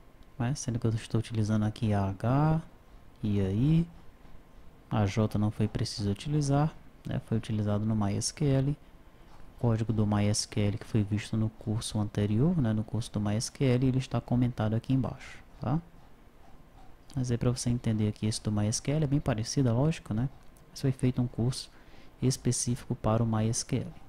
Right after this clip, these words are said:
Bom, nós temos nome da tabela, onde em determinado momento eu vou precisar pegar o nome da tabela aqui, depois aqui, depois aqui, quando eu estiver varrendo esse arquivo aí de script, né?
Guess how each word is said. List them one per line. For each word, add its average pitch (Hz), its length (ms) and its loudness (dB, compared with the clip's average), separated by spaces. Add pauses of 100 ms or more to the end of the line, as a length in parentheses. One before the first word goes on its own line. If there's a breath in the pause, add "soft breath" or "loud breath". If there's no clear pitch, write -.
(1900 loud breath)
Bom, 107 200 4 (320)
nós 135 140 2
temos 113 640 2
nome 107 320 4
da 98 100 2
tabela, 127 560 2 (540)
onde 110 240 4
em 104 40 4
determinado 104 560 2
momento 101 360 2
eu 104 80 2
vou 113 160 2
precisar 113 760 0 (160)
pegar 101 300 2
o 101 100 2
nome 104 240 2
da 98 100 2
tabela 98 460 2
aqui, 151 600 2
depois 104 400 0
aqui, 143 440 0
depois 110 300 0
aqui, 117 180 0
quando 131 140 2
eu 113 60 4
estiver 107 260 0
varrendo 110 440 2
esse 104 180 -2
arquivo 104 420 -2
aí 98 100 2
de 117 120 2
script, - 640 -2
né? 131 180 2